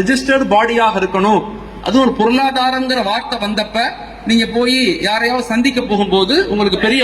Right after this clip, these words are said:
வரவேற்பு கிடைக்கும். ஓகேவா? இப்ப உதாரணமா சமீபத்துல ஒரு மீட்டிங்க்கு நான் போயிருந்தேன். நாடார் சமூகத்தினுடைய மீட்டிங்,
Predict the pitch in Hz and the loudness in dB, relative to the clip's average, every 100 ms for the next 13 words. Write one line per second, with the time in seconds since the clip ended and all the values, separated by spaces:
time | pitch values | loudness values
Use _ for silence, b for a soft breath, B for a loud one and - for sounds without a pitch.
0 | 185 226 285 294 214 190 277 - - - | 0 0 0 -2 -4 -4 -4 -6 -14 -14
1 | - - - - - - - - - - | -16 -16 -16 -16 -14 -14 -14 -12 -12 -10
2 | - 208 202 190 - 185 208 240 254 254 | -4 -2 -2 -4 -4 -4 -2 -2 -2 -2
3 | 196 202 240 - - 214 233 240 233 208 | -2 -6 -8 -12 -4 -2 -2 -2 -2 -2
4 | 147 120 - - - - - - 196 190 | -2 -6 -14 -18 -18 -16 -16 -10 -2 2
5 | 247 240 220 185 165 185 170 139 151 - | 2 0 -2 -2 -2 0 2 2 0 -6
6 | - - - - - - - - - - | -14 -14 -16 -16 -16 -14 -16 -16 -16 -8
7 | 170 226 247 233 214 202 196 170 156 147 | -6 -4 -4 -4 -4 -4 -2 0 2 2
8 | 165 143 | 2 -2